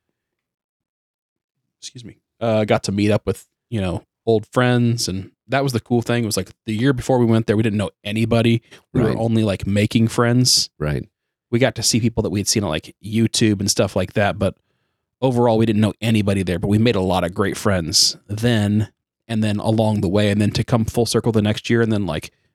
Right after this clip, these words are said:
Speaker 1: go back and, like, you felt like family when you went back the second time.
Speaker 2: Yeah.
Speaker 1: Uh, because people that you had seen last year, you hadn't seen anybody in an entire year. You got to see 'em, like Mike and, Mike and Mike.
Speaker 2: Yeah.
Speaker 1: Um, that was cool.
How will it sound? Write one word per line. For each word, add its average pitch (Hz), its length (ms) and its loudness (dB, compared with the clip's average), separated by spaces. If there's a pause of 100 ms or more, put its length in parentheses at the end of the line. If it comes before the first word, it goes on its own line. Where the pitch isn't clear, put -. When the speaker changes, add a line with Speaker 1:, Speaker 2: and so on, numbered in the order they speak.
(120)
Speaker 1:
go 117 180 0
back 113 540 -2 (100)
and, 113 140 -4
like, 107 220 -4
you 113 80 -4
felt - 240 -2
like 95 160 -10
family 107 420 -2
when 90 120 -4
you 87 60 -4
went 76 100 -6
back 82 160 -2
the - 60 -16
second - 260 -8
time. 87 280 -6 (220)
Speaker 2:
Yeah. - 220 -2 (960)
Speaker 1:
Uh, 98 240 2
because 107 260 -2
people 110 240 0
that 101 80 -2
you 104 80 0
had 104 80 -2
seen 104 260 2
last 104 360 0
year, 101 120 2
you 98 100 2
hadn't 104 220 0
seen 117 200 2
anybody 104 200 2
in 95 60 0
an 95 160 -2
entire 107 320 0
year. 104 340 0
You 101 100 0
got 104 180 0
to - 60 -12
see 110 240 2
'em, 110 120 2
like 104 160 -2
Mike 110 260 -4
and, 110 220 -10 (120)
Mike 123 280 0
and 110 80 2
Mike. 110 340 2 (160)
Speaker 2:
Yeah. 65 300 -2 (320)
Speaker 1:
Um, 110 480 0
that 135 100 2
was 123 140 -2
cool. 123 460 -2